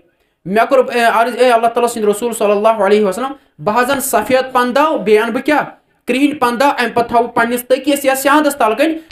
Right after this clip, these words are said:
اور امہِ پتہٕ یوٚت کال نہٕ یہِ وا-، واضح گژھِ، کرٛہِنۍ پنہٕ داو منٛز نیرِ سفید پنہٕ داو، یہِ گژھِ واضح، تیوٗت کال حظ، آ، تھاوٕ بہٕ کیٛاہ؟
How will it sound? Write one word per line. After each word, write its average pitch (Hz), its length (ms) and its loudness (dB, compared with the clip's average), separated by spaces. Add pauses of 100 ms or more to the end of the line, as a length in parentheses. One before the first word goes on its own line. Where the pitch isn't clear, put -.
(160)
اور 247 280 2
امہِ 240 180 -2
پتہٕ 254 140 0
یوٚت 233 180 -6
کال 240 160 2
نہٕ 240 100 -4
یہِ 226 160 -4
وا-، 202 300 4
واضح 208 320 2 (120)
گژھِ، 214 260 2 (260)
کرٛہِنۍ 220 340 0
پنہٕ 220 240 0
داو 233 160 2
منٛز 226 180 -2
نیرِ 220 160 -2
سفید 220 420 0
پنہٕ 214 220 0
داو، 226 140 4
یہِ 196 120 -4
گژھِ 202 160 2
واضح، 185 300 -2 (100)
تیوٗت 180 180 -6
کال 170 140 2
حظ، 180 240 -4
آ، 170 220 -4 (120)
تھاوٕ 175 200 0
بہٕ 202 80 -4
کیٛاہ؟ 247 180 0